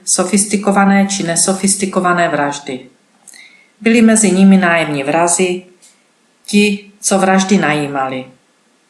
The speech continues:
Betonáři, tak to byla zvláštní sorta.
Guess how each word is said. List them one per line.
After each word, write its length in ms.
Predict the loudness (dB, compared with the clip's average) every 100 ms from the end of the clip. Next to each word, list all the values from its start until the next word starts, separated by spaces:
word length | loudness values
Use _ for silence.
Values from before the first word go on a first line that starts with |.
| _ _
Betonáři, 800 | -2 0 2 4 4 2 2 0
tak 300 | 0 -4 -2
to 60 | 0
byla 220 | 2 2
zvláštní 500 | 2 2 2 2 0
sorta. 640 | 2 0 -2 -4 -6 -8